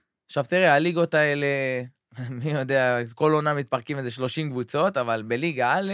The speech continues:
זה משהו לא רגיל. זה קצת, אה, שונה, זה יוצא לקבוצה או שתיים בעונה, או כאילו במקרה הטוב.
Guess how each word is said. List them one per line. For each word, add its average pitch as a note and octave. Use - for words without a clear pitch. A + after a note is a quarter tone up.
זה C3+
משהו C#3
לא D3
רגיל. G2+
זה A#2+
קצת, E3
אה, C#3+
שונה, C#3+
זה D3
יוצא D#3
לקבוצה D#3
או D#3
שתיים F3+
בעונה, C#3+
או B2+
כאילו C3
במקרה B2+
הטוב. A#2+